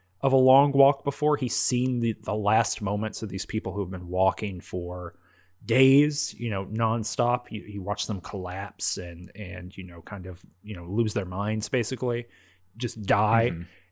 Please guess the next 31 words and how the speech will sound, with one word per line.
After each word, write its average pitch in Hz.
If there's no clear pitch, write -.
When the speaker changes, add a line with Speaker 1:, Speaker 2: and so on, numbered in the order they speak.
Speaker 1:
And 147
then 160
he 147
decided, 123
"I 107
gotta 98
go 95
do 98
that," 101
you 104
know? 85
So -
he 208
knows. 170
He's 151
the, 147
the, 147
he 147
has 147
the 127
full 175
Speaker 2:
Well, 143
Speaker 1:
reality 117
in 90
front 104
of 90
him. -
Speaker 2:
Well, 139
he 123
did 170
it. 95